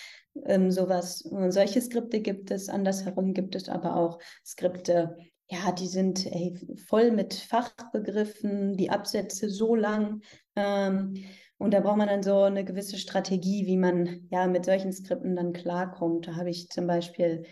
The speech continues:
mal einen Beitrag zu gemacht, wie man sich so ein eher chaotisches, komplexes Skript so ein bisschen runterbrettern kann. Viele nutzen ja, ähm, Textmarker zum Beispiel. Ich habe hier mal so ein plakatives Beispiel. Äh,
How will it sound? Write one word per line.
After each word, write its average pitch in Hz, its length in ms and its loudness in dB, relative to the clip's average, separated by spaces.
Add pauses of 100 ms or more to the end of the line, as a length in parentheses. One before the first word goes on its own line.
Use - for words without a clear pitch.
(180)
mal 190 140 2
einen 185 120 4
Beitrag 190 520 4
zu 196 120 -8
gemacht, 180 540 -2
wie 185 100 0
man 175 240 4
sich - 240 -6
so 185 100 -2
ein 180 180 0
eher 180 460 0
chaotisches, 247 920 2
komplexes 226 760 -2
Skript - 340 -6
so 208 80 0
ein 196 140 2
bisschen 196 520 0 (160)
runterbrettern 226 960 2
kann. 202 340 -4 (360)
Viele 196 560 2 (100)
nutzen 196 400 0
ja, 180 400 2
ähm, 165 920 -2 (100)
Textmarker 226 800 -2
zum 202 200 -6
Beispiel. 196 440 0
Ich 185 140 -6
habe 185 140 -4
hier 185 80 0
mal 170 160 2
so 175 60 0
ein 170 100 -2
plakatives 180 640 -4
Beispiel. 208 680 0 (460)
Äh, 202 340 4